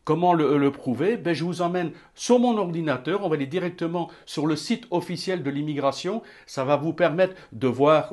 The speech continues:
comment fonctionne le site, ça va vous permettre d'arriver directement au document P D F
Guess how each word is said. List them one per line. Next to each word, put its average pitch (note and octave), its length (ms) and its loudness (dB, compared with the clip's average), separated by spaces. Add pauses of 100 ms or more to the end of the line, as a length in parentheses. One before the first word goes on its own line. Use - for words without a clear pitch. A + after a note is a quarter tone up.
comment D3+ 240 0
fonctionne C#3+ 420 -4
le C3+ 120 -2
site, B3+ 280 -4 (140)
ça D3 160 -4
va D#3 60 -2
vous E3 100 2
permettre E3+ 400 0 (240)
d'arriver C#3+ 460 0
directement F3+ 760 -2
au B2+ 120 0
document D#3+ 420 -2
P D3+ 160 -4
D B2 260 -2
F - 120 -10